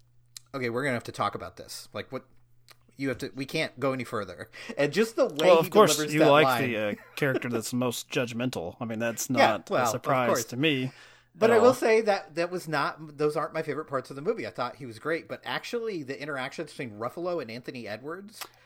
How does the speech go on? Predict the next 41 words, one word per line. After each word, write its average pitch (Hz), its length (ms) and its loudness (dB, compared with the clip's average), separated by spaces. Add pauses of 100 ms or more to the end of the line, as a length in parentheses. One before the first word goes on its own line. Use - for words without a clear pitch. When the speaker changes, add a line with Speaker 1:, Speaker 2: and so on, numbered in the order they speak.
Speaker 1:
like, 143 160 0
Speaker 2:
That 135 100 6
Speaker 1:
I - 60 8
Speaker 2:
is, 143 60 0
Speaker 1:
could - 120 0
Speaker 2:
that's, 165 220 6
Speaker 1:
watch, - 140 -18
Speaker 2:
that's, - 340 -8
Speaker 1:
God, 196 260 0
Speaker 2:
those - 20 4
Speaker 1:
I 170 80 4
Speaker 2:
are - 20 4
Speaker 1:
could 135 80 2
Speaker 2:
my 135 80 4
Speaker 1:
watch 127 180 4
a, - 40 -6
Speaker 2:
favorite 127 260 0
scenes. 208 320 -6
Speaker 1:
I 240 40 0
could 226 140 -2
Speaker 2:
Yeah. 196 100 0
Speaker 1:
watch - 100 -4
a 143 80 -4
whole 220 460 2
movie 127 480 -8 (260)
on 147 140 0
that. 135 180 -6
Like, 147 160 -4
just 277 240 -4
the 349 80 -4
way 226 220 -2
they're 170 260 -2
introduced. 147 680 -8
I 139 60 -4
love 139 300 -8
the 160 60 -10
fact 139 320 -8
that, 135 160 -10
like, 123 320 -6 (720)
you - 80 -6
know, 151 280 -2